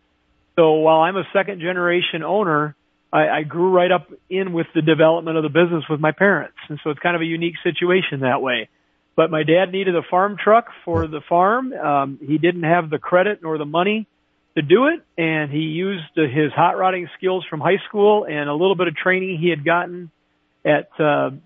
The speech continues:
the, uh, state school in Yankton, uh, in, excuse me, Springfield, and he fixed up a wrecked pickup that he bought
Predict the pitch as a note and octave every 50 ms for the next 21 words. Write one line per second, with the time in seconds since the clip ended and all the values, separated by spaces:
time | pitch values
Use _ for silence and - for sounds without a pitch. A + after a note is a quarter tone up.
0 | _ _ _ _ - D3 D3 C#3+ C#3 C#3 C3+ C3 C#3 - - - F3+ F3+ F#3 -
1 | - - - F3+ F#3 F#3 F#3 F#3 F3+ D#3+ D3+ D3 C#3+ C#3+ C#3+ C#3+ D3+ D#3 E3+ F#3+
2 | F3 _ - A3+ B3+ D4 - _ _ _ _ _ _ _ _ - D#3 D3+ D3 C#3
3 | C3+ C#3 C#3 C#3+ - - E3+ D#3 - - - F#3 - - G#3 E3+ D#3 C3+ - -
4 | - G3 G#3+ A3+ - - A#3+ B3 C4+ D4+ D4 _ _ _ _ _ _ _ _ -
5 | - E3 D#3+ D#3+ D3+ D3+ D3 C3+ D#3 F3 D#3 - - F#3 E3 - - F#3+ F#3+ F#3
6 | F3+ D#3+ D3 C#3+ D#3+ F3+ - - - - - G3 F#3 A#3+ A#3 - - F#3 E3+ E3+
7 | E3 C#3+ E3 E3+ F#3+ B3